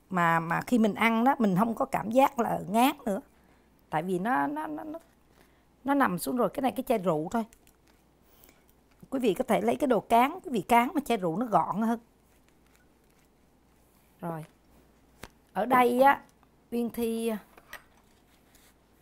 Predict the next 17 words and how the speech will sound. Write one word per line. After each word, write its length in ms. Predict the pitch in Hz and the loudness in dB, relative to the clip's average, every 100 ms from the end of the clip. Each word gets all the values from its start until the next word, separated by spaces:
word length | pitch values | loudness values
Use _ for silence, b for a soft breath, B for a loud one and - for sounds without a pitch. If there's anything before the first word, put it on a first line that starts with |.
| B B B B _ _ _ - | B B B B _ _ _ -6
Uyên 120 | 233 | -4
Thi 120 | 254 | -4
chế 420 | - 262 247 285 | 0 4 8 6
biến 300 | 381 285 302 | 6 2 2
một 140 | 392 - | -2 -6
chút 180 | 262 - | -8 0
xíu 300 | 311 311 453 523 | 4 4 4 0
là 140 | 202 170 | 0 0
tại 200 | 160 165 | 0 -4
vì 100 | 190 | -4
ăn 200 | 214 233 | -2 2
tôm 260 | 247 240 | 6 6
không 200 | 240 233 | 4 0
nó 80 | 240 | 0
ngán. 280 | 277 277 320 - | 2 2 2 -4
Thành 140 | - 180 | -10 -2
ra 320 | 196 214 202 | 0 0 -2